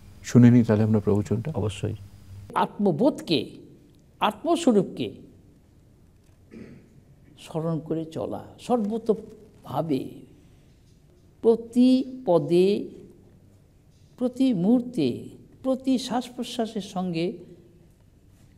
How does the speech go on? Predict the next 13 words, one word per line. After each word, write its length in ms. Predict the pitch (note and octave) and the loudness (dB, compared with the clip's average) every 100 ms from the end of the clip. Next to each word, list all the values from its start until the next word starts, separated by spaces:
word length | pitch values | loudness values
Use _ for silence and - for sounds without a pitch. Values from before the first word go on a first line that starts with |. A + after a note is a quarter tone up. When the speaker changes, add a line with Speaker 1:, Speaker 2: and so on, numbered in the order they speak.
| - | -10
Speaker 3:
আমরা 320 | D3 C#3 D3 | -6 -2 -2
যদি 300 | C#3+ C#3 C3 | -2 -4 -4
তাকে 280 | C3 C3 C#3 | -4 -6 -6
স্মরণ 400 | - D3 C#3 C#3+ | -10 -8 -4 -4
করি, 440 | - D#3 G#3+ D4 - - - - - - | -4 -4 -4 -6 -10 -20 -20 -20 -20 -10
তাহলে 320 | D3 F3 G3+ | -6 -4 -6
পরে 300 | F3 D3 - | -8 -8 -6
আমাদের 500 | C#3 B2+ B2+ C#3 - - - - - | -8 -6 -8 -8 -8 -10 -20 -20 -2
অনাত্মা 800 | F3 A3+ B3+ C4+ - A#3+ C4 D4 | 2 6 6 6 2 6 8 8
প্রীতি, 520 | D4 - A3+ - G3+ F3 - - - - - _ _ _ - | 6 4 2 6 4 4 -2 -12 -20 -20 -20 _ _ _ -4
অনাত্মার 760 | F3 A3+ A#3 A#3+ A3+ C4 D4 G3 | 2 4 4 2 4 6 4 4
যে 400 | G#3 A3+ F4 - - - - - - - - _ - _ _ _ _ _ - | 2 2 0 -12 -20 -20 -20 -20 -20 -20 -20 _ -20 _ _ _ _ _ 8
প্রভাব 600 | A#3+ F#3+ E3+ G#2 - | 8 8 4 2 -2